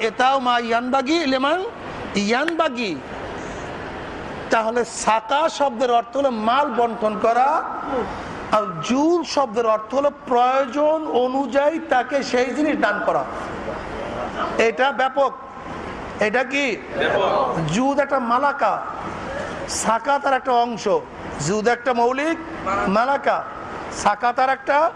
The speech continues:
Speaker 1: অংশ। সাকা শুধু মাল বন্টনের ব্যাপারে আসে, জুদ এলেম, মারেফাত, মাল সব কিছু বন্টনের ব্যাপারে আসে। কি কথাটা বুঝাতে পারি নাই? যেমন লোকটা সকি, তার মানে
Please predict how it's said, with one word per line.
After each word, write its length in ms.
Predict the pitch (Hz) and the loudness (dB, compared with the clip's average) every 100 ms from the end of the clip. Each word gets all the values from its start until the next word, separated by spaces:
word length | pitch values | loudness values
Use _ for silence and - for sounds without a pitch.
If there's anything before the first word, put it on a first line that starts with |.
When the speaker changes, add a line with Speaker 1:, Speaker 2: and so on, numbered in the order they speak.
| - - - - | -4 -4 -2 2
Speaker 1:
অংশ। 380 | 233 277 269 - 202 - - - - - - - - | 2 2 0 2 2 0 -10 -12 -10 -10 -10 -10 -10
সাকা 460 | - - 214 - 277 | -2 0 2 2 0
শুধু 200 | 285 294 | 2 0
মাল 360 | 233 226 262 285 | 2 2 2 2
বন্টনের 460 | 269 262 269 294 | 0 0 2 4
ব্যাপারে 300 | 285 262 262 | 4 2 2
আসে, 380 | 247 214 220 170 - - - - - 170 151 | 2 2 0 0 -2 -10 -10 -10 -8 -4 0
জুদ 340 | 240 277 320 320 - - - - - | 2 2 0 -2 -12 -14 -12 -4 2
এলেম, 480 | 202 240 294 254 170 - - - - - | 2 4 2 0 -6 -12 -12 -10 -8 -2
মারেফাত, 680 | 180 233 269 262 247 233 165 - - - - | 2 4 2 0 0 0 -2 -8 -10 -10 -6
মাল 600 | 165 185 233 277 294 233 147 - - - - | 0 2 4 4 2 2 -2 -6 -8 -6 -4
সব 320 | - 240 285 - | 2 4 2 0
কিছু 160 | 262 | -2
বন্টনের 440 | 240 254 233 254 247 | 0 0 0 0 0
ব্যাপারে 260 | 226 226 | 2 2
আসে। 300 | 190 165 160 131 - - - - - - | 2 0 -2 -4 -6 -8 -8 -8 -6 -2
কি 80 | 196 | 0
কথাটা 240 | 226 220 | 2 0
বুঝাতে 240 | 202 220 | 0 0
পারি 200 | 226 240 | 2 2
নাই? 220 | 254 277 311 320 523 240 226 - - - | 2 0 0 0 2 2 0 -4 -8 -2
যেমন 240 | 185 262 254 | 0 0 0
লোকটা 300 | 269 277 262 | 0 0 -2
সকি, 460 | - 262 - 202 147 - - - | 0 -2 -2 -6 -6 -8 -10 0
তার 140 | 226 | 0
মানে 340 | 233 247 294 | 2 0 0